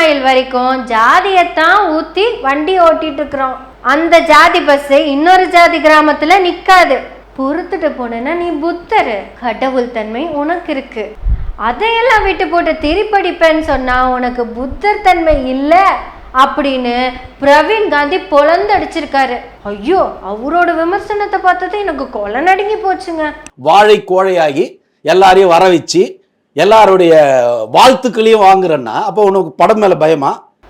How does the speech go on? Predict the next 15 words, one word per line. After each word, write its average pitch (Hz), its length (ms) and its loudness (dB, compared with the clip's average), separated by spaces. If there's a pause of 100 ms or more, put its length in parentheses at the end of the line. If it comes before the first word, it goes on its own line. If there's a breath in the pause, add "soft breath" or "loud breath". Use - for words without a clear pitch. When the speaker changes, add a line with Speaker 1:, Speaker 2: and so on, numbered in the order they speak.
Speaker 1:
உன் 233 300 -8
படம் 262 420 4
ஓடணும்னா 302 840 2 (540)
மணிரத்னங்கிற 349 760 -2
ஐயர் 349 520 2
வந்து 339 280 0
நல்லா 392 380 4
இருக்குன்னு 359 320 0
சொல்லணுமா, 240 600 -4 (200)
பாலா 359 480 4
தேவர் 339 380 2
வந்து 320 380 -2 (140)
சூப்பரா 403 440 2
இருக்குன்னு 277 440 -2
சொல்லணும். 220 400 -4